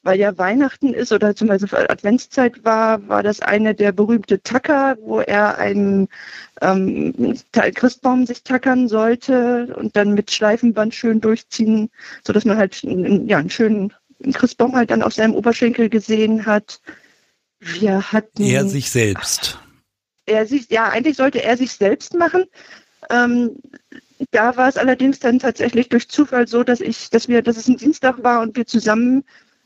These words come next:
Speaker 1: ähm, tatsächlich ausnahmsweise den, den Stammi besuchen konnten, äh, virtuell. Und, ähm, bei der Gelegenheit habe ich's dann auch tatsächlich machen können. Das war ziemlich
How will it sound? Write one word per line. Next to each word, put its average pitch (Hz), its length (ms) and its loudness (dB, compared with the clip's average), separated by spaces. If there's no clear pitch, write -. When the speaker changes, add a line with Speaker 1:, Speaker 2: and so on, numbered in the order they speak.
Speaker 1:
ähm, 233 240 2
tatsächlich 233 640 0
ausnahmsweise 220 560 2
den, 208 300 0
den 202 160 -2
Stammi 262 320 0
besuchen 226 460 -2
konnten, 233 360 0
äh, 226 320 2
virtuell. 254 560 0
Und, 220 400 -8
ähm, 208 480 0
bei 208 100 0
der 220 140 2
Gelegenheit 220 360 0
habe 220 120 0
ich's 233 140 -6
dann 180 220 0
auch - 160 -10
tatsächlich 170 420 0
machen 175 260 -2
können. 180 220 -2
Das 190 140 -4
war 196 100 0
ziemlich 196 320 0